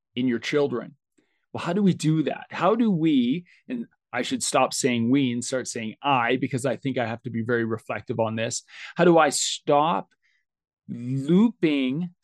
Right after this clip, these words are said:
through these money mindsets that I've created in my own head based on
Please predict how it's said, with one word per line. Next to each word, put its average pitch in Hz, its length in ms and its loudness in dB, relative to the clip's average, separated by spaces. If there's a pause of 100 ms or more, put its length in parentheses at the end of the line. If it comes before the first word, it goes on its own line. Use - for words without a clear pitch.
(140)
through 151 280 2
these 175 220 -2
money 143 320 -2
mindsets 120 840 -6
that 131 100 6
I've 131 200 4
created 143 720 2
in 170 120 -2
my 147 200 0
own 135 220 -2
head 117 400 -8 (400)
based 139 220 4
on 135 280 0